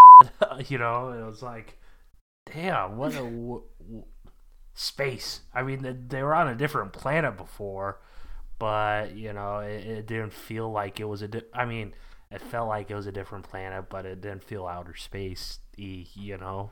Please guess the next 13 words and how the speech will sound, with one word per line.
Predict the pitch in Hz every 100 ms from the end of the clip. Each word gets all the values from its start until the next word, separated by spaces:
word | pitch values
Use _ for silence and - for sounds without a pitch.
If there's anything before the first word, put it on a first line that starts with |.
| -
It | 120
was | 98 98
s-, | 101 - - - -
like | 120 110 104
a | 107
desert, | - 104 98 90 85 - - - - - -
and | 95 95
now | 95 95 98 95 95 90 - - - - -
they're | - 92
in | 95 95 95
outer | 95 95 92
space | - 107 101 - -
watching | 90 - 95 90